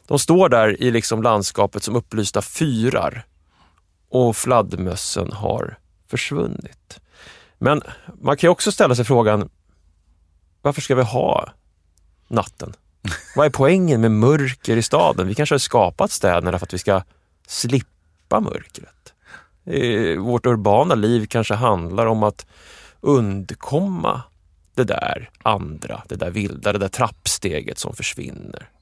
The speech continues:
Speaker 2: Alltså, i flera aspekter så gör det ju faktiskt det.
Speaker 1: Mm.
Speaker 2: Städer har ju blivit platsen för dagen att kolonialisera natten, om man säger så. Tränga in i, i natten.
Speaker 1: Mm.
Speaker 2: Så pass mycket så att, eh, nu anläggs det ju i U S A till exempel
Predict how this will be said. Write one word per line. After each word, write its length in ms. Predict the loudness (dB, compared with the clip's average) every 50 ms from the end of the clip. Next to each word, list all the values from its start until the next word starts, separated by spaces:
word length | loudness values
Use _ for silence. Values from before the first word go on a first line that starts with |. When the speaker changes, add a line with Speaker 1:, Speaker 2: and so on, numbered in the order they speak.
| _ -16 -8
Speaker 2:
Alltså, 200 | -6 -2 -2 0
i 60 | -2
flera 300 | -2 -2 -2 0 0 0
aspekter 360 | 0 0 -2 -4 -4 -2 -4
så 120 | -4 -2 -4
gör 220 | -4 -2 -2 0
det 60 | 0
ju 80 | 0 0
faktiskt 340 | -2 -6 -10 -12 -14 -14 -14
det. 120 | -14 -16 -16 _ _
Speaker 1:
Mm. 360 | -2 0 2 2 0 0 -2 -6 _ _ _ _
Speaker 2:
Städer 360 | -2 0 2 2 4 4 4 4
har 100 | 6 6
ju 80 | 4
blivit 560 | 4 2 0 0 0 0 -2 -2 -4 -8 -16 -16 -16 -20 -18 -16 -16 -10 -2
platsen 440 | 0 0 0 0 0 -2 -2 -2
för 120 | 0 0 0
dagen 400 | 2 4 4 4 4 2 2 0
att 180 | 0 -2 -6 -14 _ _
kolonialisera 840 | -4 -2 0 0 0 0 0 0 0 0 0 0 0 0 0 0 0
natten, 380 | -2 -4 -4 -6 -6 -6 -6 -6 -6 _ _ -20
om 260 | -20 -4 2 4 4
man 120 | 6 4
säger 220 | 4 2 2 2 2
så. 200 | 0 -2 -4 -6 -4
Tränga 280 | -2 0 2 2 2
in 240 | 2 2 2 2 2
i, 220 | 2 2 0 -2 -6 _ -20 -20 -20 _ _
i 100 | 0 2
natten. 440 | 2 2 0 -4 -6 -8 -8 -8 -8 -12 -12 -10
Speaker 1:
Mm. 120 | -10 -10 -10 -6
Speaker 2:
Så 220 | -2 2 2 2
pass 180 | 4 2 2 2
mycket 260 | 0 0 2 0 2
så 80 | 2 0
att, 260 | 0 -2 _ -2 0
eh, 280 | 2 2 2 2 0 -2 -6 -10 -18 -20 -20 -20 _ _
nu 260 | -2 0 2 2 4
anläggs 480 | 4 4 4 4 4 2 2 0 -2 -2
det 80 | 0
ju 320 | 0 2 2 0 -2 -4 -8 -12 _ _ -20 -20 -20 -20 -20 -20 _ _
i 80 | 2 2
U 140 | 4 4
S 100 | 4 4
A 80 | 2 2
till 100 | 2 2
exempel 580 | 2 2 2 2 2 2 2 2 2 2 -2